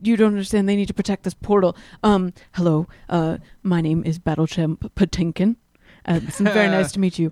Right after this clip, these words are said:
Speaker 2: Battle
Speaker 1: Um,
Speaker 2: Chimp Patinkin?
Speaker 1: Battle Chimp, Chimp Patinkin.
Speaker 2: All right.
Speaker 1: Uh, and I
Speaker 2: I am Valen.
Speaker 1: Valen, very nice to make your acquaintance.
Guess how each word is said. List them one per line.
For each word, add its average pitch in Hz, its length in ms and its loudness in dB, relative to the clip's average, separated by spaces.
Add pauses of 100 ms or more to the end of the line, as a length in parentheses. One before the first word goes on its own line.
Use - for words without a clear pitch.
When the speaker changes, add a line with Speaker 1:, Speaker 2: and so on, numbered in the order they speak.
(140)
Speaker 2:
Battle 117 220 2
Speaker 1:
Um, 180 60 0
Speaker 2:
Chimp 120 200 -4
Patinkin? 107 500 -8
Speaker 1:
Battle 202 260 2
Chimp, 190 300 -2 (160)
Chimp 180 300 -2 (240)
Patinkin. - 680 -4
Speaker 2:
All 104 80 2
right. 101 160 4
Speaker 1:
Uh, 170 280 2 (160)
and 180 260 2 (100)
I 175 160 2
Speaker 2:
I - 40 4
am 117 120 -2
Valen. 104 360 0 (320)
Speaker 1:
Valen, 180 380 2
very 180 320 2
nice 180 180 -2
to 190 60 0
make 175 160 2
your 175 100 2
acquaintance. 170 380 -2